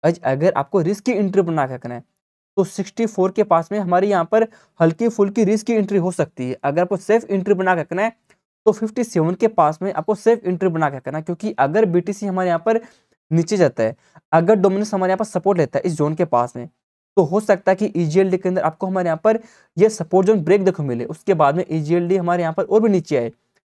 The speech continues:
फिफ्टी सेवन के पास में। तो ये अभी आप पर डिपेंड करता है कि आप किस तरह से यहाँ पर लॉन्ग के लिए, सपोर्ट के लिए एंट्री बना के रखते हो, लेकिन technically हमारे इस जोन के पास में ही लॉन्ग के लिए, सपोर्ट के लिए एंट्री बनती है।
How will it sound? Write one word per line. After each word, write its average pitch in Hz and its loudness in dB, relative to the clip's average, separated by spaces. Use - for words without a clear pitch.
फिफ्टी 208 -2
सेवन 170 2
के 185 2
पास 123 0
में। 127 -14
तो 208 4
ये 214 6
अभी 143 2
आप 156 2
पर 208 2
डिपेंड 202 -2
करता 156 -2
है 185 0
कि 190 -6
आप 175 -4
किस 214 -6
तरह 170 -2
से 220 2
यहाँ 147 2
पर 196 2
लॉन्ग 170 0
के 185 -2
लिए, 208 4
सपोर्ट 156 -4
के 196 -2
लिए 202 4
एंट्री 175 -2
बना 156 -2
के 131 -6
रखते 131 -6
हो, 147 0
लेकिन 175 -2
technically 170 -2
हमारे 170 -2
इस 208 -4
जोन 165 -2
के 202 -4
पास 156 0
में 175 -4
ही 214 -4
लॉन्ग 165 0
के 185 -2
लिए, 214 4
सपोर्ट 170 -2
के 202 -2
लिए 196 4
एंट्री 151 -2
बनती 113 -8
है। 113 -10